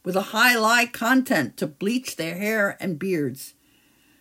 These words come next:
This soap also helped with head lice. Drinking games were the most popular ways to spend time among the Vikings,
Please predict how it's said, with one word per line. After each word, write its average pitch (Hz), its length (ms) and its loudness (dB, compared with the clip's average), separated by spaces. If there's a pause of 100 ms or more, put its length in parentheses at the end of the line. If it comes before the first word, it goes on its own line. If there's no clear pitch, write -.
(140)
This 208 200 2
soap 269 340 4
also 202 420 4
helped 175 300 0
with 202 100 -2
head 208 220 -6
lice. 139 440 -4 (760)
Drinking 277 580 4
games 196 500 2 (280)
were 240 180 6
the 269 100 6
most 294 380 6
popular 294 580 2
ways 175 440 0
to - 120 -6
spend 175 440 -4
time 175 460 -6 (260)
among 175 280 0
the 180 60 0
Vikings, 151 600 0